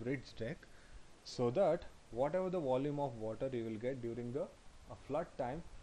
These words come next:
has to flow below the bridge. So that should not overflow above the bridge like in figure one. If it overflow above the bridge during the flood, then you cannot make use of that bridge,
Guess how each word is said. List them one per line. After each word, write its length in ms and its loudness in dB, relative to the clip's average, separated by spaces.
has 300 -4
to 100 0
flow 240 2
below 360 2
the 200 2
bridge. 300 -4
So 80 -2
that 260 0
should 180 -2
not 280 0
overflow 720 2
above 280 0
the 80 0
bridge 480 -2
like 300 -4
in 120 -4
figure 260 0
one. 220 -2
If 200 -2
it 100 0
overflow 500 0
above 280 0
the 100 2
bridge 380 -2
during 300 0
the 120 0
flood, 260 2
then 240 0
you 80 -4
cannot 300 -2
make 280 -2
use 140 0
of 200 -2
that 220 -2
bridge, 260 -4